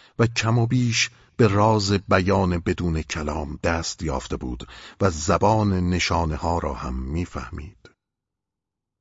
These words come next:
بعد از ظهر یک روز گرم،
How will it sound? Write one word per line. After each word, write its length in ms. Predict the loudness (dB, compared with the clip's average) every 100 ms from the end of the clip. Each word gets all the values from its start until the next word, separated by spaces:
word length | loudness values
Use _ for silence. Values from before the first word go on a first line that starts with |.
| _ _ _ _ -8
بعد 220 | -6 -4
از 80 | -4
ظهر 300 | -4 -4 -4
یک 280 | -2 -2 -2
روز 260 | -4 -4
گرم، 580 | -4 -2 -2 -2 -6 -10